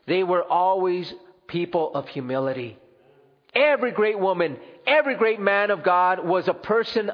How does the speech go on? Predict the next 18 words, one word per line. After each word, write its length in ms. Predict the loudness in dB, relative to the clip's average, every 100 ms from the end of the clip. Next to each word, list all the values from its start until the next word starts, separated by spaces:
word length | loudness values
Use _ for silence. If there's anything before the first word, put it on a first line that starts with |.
| 0
of 300 | 2 4 0 -4 -16
humility. 760 | -6 -4 0 2 2 0 -2 -6 -14 -20 _ _ _
That 160 | 2 4
was 140 | 2
a 60 | 0
common 400 | 2 2 2 -2
trait. 360 | -2 0 2
If 120 | 0 0
you 80 |
want 220 | 2 2 0
to 60 |
see 160 | -2 -2
great 280 | 2 0 0
people, 400 | -4 0 -2 -2 -10 -4
you 120 | 0
will 120 | 2
always 500 | 4 4 4 2 -4
see 440 | -4 -2 -2 -4